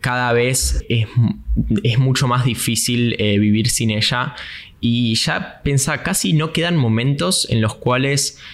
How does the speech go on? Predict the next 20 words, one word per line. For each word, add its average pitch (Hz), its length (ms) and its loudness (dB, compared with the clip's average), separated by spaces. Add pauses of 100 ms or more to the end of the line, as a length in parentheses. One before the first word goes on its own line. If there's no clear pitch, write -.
no 120 220 2
estás 139 300 -2
con 147 160 2
tu 123 100 2
celular, 113 380 0
¿entendés? 107 520 0 (440)
Yo 156 180 -2
no 175 160 2
me 185 100 0
acuerdo 156 640 0 (520)
el 113 400 -2
último, 160 560 2
eh, - 360 -4
ti-, 139 200 -2 (100)
¿cuándo 170 160 0
fue 180 160 0
la 185 40 2
última 147 280 2
vez 131 460 -2 (480)
que - 580 -4